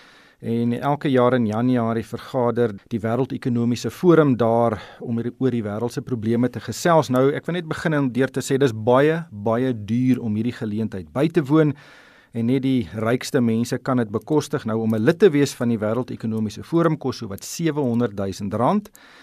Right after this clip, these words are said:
En dan as jy nou Davos toe wil gaan, dan moet jy nog tweehonderdvijftig duisend rand vir 'n kaartjie betaal. En as jy nou daar aankom met jou dik jas aan, want dit is so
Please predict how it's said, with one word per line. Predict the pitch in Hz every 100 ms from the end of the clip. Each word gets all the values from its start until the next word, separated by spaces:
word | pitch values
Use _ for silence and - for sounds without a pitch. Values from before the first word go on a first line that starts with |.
| - - -
En | 113
dan | 110 117
as | 123
jy | 131
nou | 113
Davos | 107 101 101 175
toe | - 202
wil | 131
gaan, | - 110 107 123
dan | 117
moet | 113
jy | 120 120
nog | 135 202 -
tweehonderdvijftig | 147 127 117 117 - 131 120 - 120
duisend | 104 110 117 113
rand | 110 110
vir | 110
'n | 101
kaartjie | - 123 117 - 110
betaal. | 101 - 143 175 190 - - - - -
En | 107
as | 104 135
jy | 143
nou | 120
daar | 107 101 185
aankom | 202 208 151 135 135 117 -
met | 107 107
jou | 110
dik | 107 101 135 -
jas | 110 131 170 -
aan, | 131 120
want | 113
dit | 110
is |
so | 117